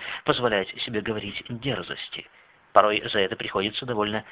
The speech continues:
чувствительно расплачиваться. Тут вмешалась Люсьен. Взгляд у неё был испуганный, голос дрожал. "Что это такое? О чём вы говорите? Вы не правы, мсье Тондер. С чего вы взяли, что появление мсье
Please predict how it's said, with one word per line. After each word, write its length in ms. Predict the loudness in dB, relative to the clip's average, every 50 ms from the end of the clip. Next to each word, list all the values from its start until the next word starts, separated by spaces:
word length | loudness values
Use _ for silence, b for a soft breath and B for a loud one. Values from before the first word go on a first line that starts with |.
| B B B _ _ _ _ _ _ _
чувствительно 920 | -2 0 0 2 -2 -2 -2 -6 -8 -6 -6 -6 -6 -8 -10 -8 -8 -8
расплачиваться. 840 | -8 -8 -8 -8 -6 -8 -6 -2 -2 -2 -2 -4 -12 -12 -12 -12 -12 -14 -18 _ _ _ _ _ _ _ _ _ _ _
Тут 180 | -2 -2 -2 -2
вмешалась 540 | -4 -2 2 2 6 6 6 4 4 0 -6
Люсьен. 540 | -6 -6 -6 -6 -6 -6 -6 -6 -8 -10 -14 B B B B B B
Взгляд 420 | -4 -4 -4 0 2 2 2 2 0
у 40 |
неё 160 | -6 -4 -4 -4
был 160 | -4 -4 -4
испуганный, 600 | -4 -6 -4 -4 -6 -6 -6 -8 -10 -12 -14 B B B B B B B B _ _ _
голос 480 | -8 -4 -2 0 0 0 -2 -4 -6 -8
дрожал. 580 | -8 -6 -6 -4 -4 -4 -2 -4 -4 -4 -8 -14 _ _ _ _ _ _ _ _ _ _ _ _
"Что 240 | 0 0 2 2 0
это 120 | -4 -2
такое? 480 | -6 -6 -6 -6 -8 -10 -10 -12 -12 -14 _ _ _ _ _ _ _ _ _
О 80 | -4 -2
чём 180 | 0 0 0
вы 80 | -2 -2
говорите? 580 | -4 -4 -4 -4 -6 -6 -6 -8 -10 -10 -12 -16 b b b b _ _ _
Вы 220 | -4 0 0 2 2
не 100 | 2 2
правы, 300 | 2 2 2 2 -2 -4
мсье 400 | -4 -2 -2 0 0 -2 -4 -4
Тондер. 420 | -6 -8 -8 -8 -8 -8 -10 -10 b b b b b b b b _ 0
С 60 | 2 4
чего 240 | 6 6 4 4
вы 120 | 2 2 2
взяли, 300 | 0 2 0 0 0 0
что 140 | -4 -4 -2
появление 440 | -2 -2 0 0 0 0 0 0
мсье 380 | 0 0 0 0 2 0 -2 -2